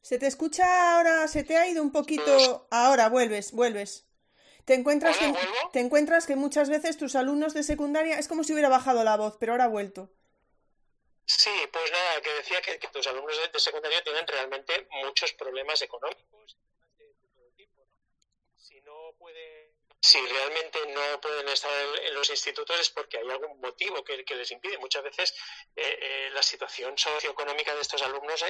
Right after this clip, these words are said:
Speaker 2: es, es, es muy precaria. Entonces se encuentran sin, sin poder acceder a estas tecnologías que la administración pone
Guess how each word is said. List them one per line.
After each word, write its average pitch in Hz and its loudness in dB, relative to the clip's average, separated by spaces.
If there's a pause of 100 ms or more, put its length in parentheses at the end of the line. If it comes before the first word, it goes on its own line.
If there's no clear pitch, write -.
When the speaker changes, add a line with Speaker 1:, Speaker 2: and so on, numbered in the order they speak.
Speaker 2:
es, - -4 (340)
es, - -8 (180)
es 123 -6
muy 143 -4
precaria. 156 -4 (280)
Entonces 160 -4
se 151 0
encuentran 156 -4
sin, 127 -2
sin - 0
poder 131 -4
acceder 143 -6
a 135 -4
estas - -4
tecnologías 196 -2
que 143 -6
la 135 -8
administración 135 -6
pone 139 -10